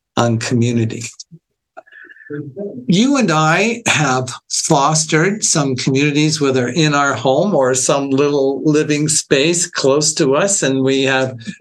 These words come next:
a rhythm that we meet and we gather. And I, I don't know about you, but I never stop to ask everybody, "Okay, now,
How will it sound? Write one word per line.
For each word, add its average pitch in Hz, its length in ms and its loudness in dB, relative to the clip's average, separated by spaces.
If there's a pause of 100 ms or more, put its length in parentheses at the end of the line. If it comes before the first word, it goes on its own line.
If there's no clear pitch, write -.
(140)
a 131 100 2
rhythm 135 680 2
that 139 220 2
we 139 160 2
meet 135 420 0
and 131 140 2
we 139 200 2
gather. 131 680 0 (480)
And 160 600 2 (160)
I, 156 320 2
I 156 120 0
don't 220 180 2
know 139 140 0
about 135 300 0
you, 165 300 2
but 147 180 0
I 131 140 0
never 170 340 2
stop 147 520 -2
to 135 140 0
ask 139 360 0
everybody, 131 640 0
"Okay, 131 320 0
now, 135 380 0